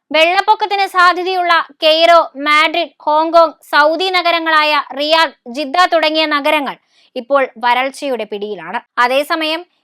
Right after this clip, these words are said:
ഇന്ത്യ, കൊളംബിയ, നൈജീരിയ, പാകിസ്ഥാൻ എന്നിവിടങ്ങളിലെ പരമ്പരാഗതമായി വരണ്ട നഗരങ്ങളിൽ ഇപ്പോൾ വെള്ളപ്പൊക്ക ഭീഷണിയുണ്ട്.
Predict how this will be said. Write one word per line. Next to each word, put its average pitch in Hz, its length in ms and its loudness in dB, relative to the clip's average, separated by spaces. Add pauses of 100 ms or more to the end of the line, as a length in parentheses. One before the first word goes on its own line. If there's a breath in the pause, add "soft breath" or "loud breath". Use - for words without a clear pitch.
ഇന്ത്യ, 285 380 -2 (280)
കൊളംബിയ, 330 440 0 (180)
നൈജീരിയ, 320 600 -4 (240)
പാകിസ്ഥാൻ 349 640 0
എന്നിവിടങ്ങളിലെ 330 680 0 (440)
പരമ്പരാഗതമായി 370 920 2 (100)
വരണ്ട 320 280 0 (120)
നഗരങ്ങളിൽ 339 520 -4 (160)
ഇപ്പോൾ 294 240 0 (220)
വെള്ളപ്പൊക്ക 302 600 -2
ഭീഷണിയുണ്ട്. 233 640 -6